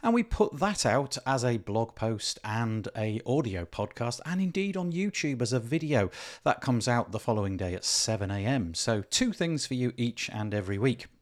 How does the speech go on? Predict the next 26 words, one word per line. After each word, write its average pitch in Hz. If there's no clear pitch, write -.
If 117
you'd 113
like 127
to 120
be 107
notified 104
about 92
those, 220
the -
best -
way 190
to 175
do 170
that 156
is 131
to -
go 127
to -
W 110
P 101
builds 98
dot -
com 98
forward 110
slash -
subscribe. 151